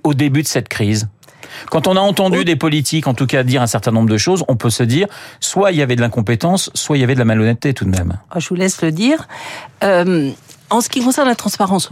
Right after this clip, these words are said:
Speaker 2: oui, ça c'est absolument nécessaire. Et l'intérêt des conseils scientifiques comme, euh, comme le covars et précédemment le conseil scientifique covid, c'est, euh, d'avoir la capacité d'être transparent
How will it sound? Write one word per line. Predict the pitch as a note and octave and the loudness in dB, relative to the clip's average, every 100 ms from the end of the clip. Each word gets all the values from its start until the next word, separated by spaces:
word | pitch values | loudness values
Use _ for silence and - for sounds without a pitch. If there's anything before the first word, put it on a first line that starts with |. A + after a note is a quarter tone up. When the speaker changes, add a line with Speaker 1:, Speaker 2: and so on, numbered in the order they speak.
| - | -2
Speaker 2:
oui, | F#3 F3+ - | 0 0 -4
ça | - F3 | -4 -2
c'est | - - - | -2 -6 -4
absolument | C4+ - - B3+ A3 G#3 | -4 -2 0 2 2 2
nécessaire. | F#3 - F3+ - G3 A#3 F4 - - - - - | 0 -2 -6 -2 0 0 -2 -6 -16 -14 -14 -6
Et | - A3+ A#3 - | 0 0 0 0
l'intérêt | A#3+ C#4+ D4 C#4+ - D4+ | 0 0 2 0 2 0
des | B3 | 0
conseils | G#3 G3+ A3 G#3+ | -2 -2 -2 -2
scientifiques | A3 G#3 A3 - - A#3 - | -2 -2 -4 -4 -2 -2 -2
comme, | G3 F#3 | -2 0
euh, | F#3 F3+ F3+ | 2 2 0
comme | G3+ | 0
le | G3 | 0
covars | F#3+ G3+ A#3+ A#3 - | 0 0 0 0 0
et | F#3 | 0
précédemment | E3 - F#3 F#3+ F#3 G#3 G#3+ | 0 -2 -2 0 2 2 2
le | F#3+ | 0
conseil | E3+ F#3+ F3+ | -2 -2 -2
scientifique | F#3 - E3+ F#3 - | -4 -4 -6 -8 -2
covid, | G3 G3 C4+ G#3 F3 - - - | 0 2 2 0 -4 -8 -16 -10
c'est, | - - - C4 C#4 C4+ - | -8 -4 0 4 4 2 0
euh, | G#3 G3+ | 0 2
d'avoir | G3+ G3+ A3 C#4 | 0 0 0 2
la | A#3 | 0
capacité | G3+ - A3+ A3+ - G3 - A3+ A3 - - - - - - | -2 -4 -2 0 -2 -8 -2 0 0 -2 -20 -20 -20 -14 -2
d'être | F#3+ F3+ - | -2 -2 -4
transparent | - - G3 - A3 B3 D4+ | -4 -2 -2 0 0 2 0